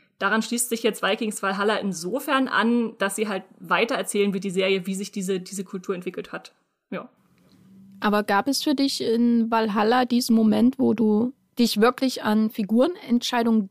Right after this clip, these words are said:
Speaker 2: gerieben hast?
Speaker 1: Nee, genau, das kam dann halt dazu, dass das nicht mehr passiert ist und, äh, deswegen ja, bin ich auch etwas zwiespältig gegenüber <laughs> dieser Serie jetzt, äh, wie ich die finden soll. Ähm, einfach weil,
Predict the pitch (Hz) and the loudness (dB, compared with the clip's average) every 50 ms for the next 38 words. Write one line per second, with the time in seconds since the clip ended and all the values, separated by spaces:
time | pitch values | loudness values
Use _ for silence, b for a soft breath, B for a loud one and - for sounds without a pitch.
0 | _ _ - 220 - 214 220 240 302 294 320 381 - - - _ _ _ 233 220 | _ _ -8 -4 -4 -2 -2 -2 -2 -2 -4 -8 -12 -18 -20 _ _ _ 2 4
1 | 226 214 190 202 - - - 226 214 202 185 185 180 202 240 - - - 233 226 | 4 4 2 0 -4 -2 0 0 2 2 0 0 0 0 0 0 0 0 2 2
2 | 233 240 226 226 240 220 214 208 202 202 - 262 269 262 214 220 - 220 220 - | 2 2 0 0 -2 -2 -2 -4 -4 -4 -4 -4 -2 -2 -2 -2 -2 -2 -4 -4
3 | - 185 208 311 - - 233 202 190 - - 185 185 - 214 220 214 233 247 240 | -4 -2 -2 -2 0 0 -2 -2 -2 -4 -4 -4 0 0 0 0 0 0 -2 -2
4 | - - 214 226 220 - 202 202 208 214 B B B B B B B B - 226 | -4 -2 -2 -2 -2 -2 -4 -6 -6 -6 B B B B B B B B -2 -2
5 | 233 - 220 220 214 220 202 196 196 190 196 190 - 214 240 240 - 247 - - | 0 2 2 2 2 2 0 2 2 2 2 2 0 0 0 0 0 -2 -4 -6
6 | 220 - 220 202 - - - 226 240 - - - 202 226 - 233 - 220 208 214 | -6 -4 -4 -4 -4 -4 -4 -4 -4 -2 -2 -2 -2 0 -2 -6 -6 -6 -6 -4
7 | 214 220 208 214 214 214 262 220 - 214 233 226 202 - 233 226 214 208 214 214 | -2 0 2 2 2 2 2 2 2 2 2 0 0 2 2 4 4 2 2 0
8 | - - - - 196 190 202 196 185 226 226 247 - 226 220 - 220 226 220 202 | -4 -6 -4 -2 0 0 0 -2 -2 -4 -4 -4 -4 -6 -2 0 0 0 0 -2
9 | 196 196 190 220 254 b b b b b b b b b b b b b _ _ | 0 0 0 0 0 b b b b b b b b b b b b b _ _
10 | _ - 214 208 202 196 196 190 185 - - _ _ - 220 254 - 226 220 - | _ 2 2 4 4 2 2 0 -2 -4 -10 _ _ 2 4 4 4 4 2 2
11 | 190 180 202 247 262 254 - | 2 4 6 8 8 6 6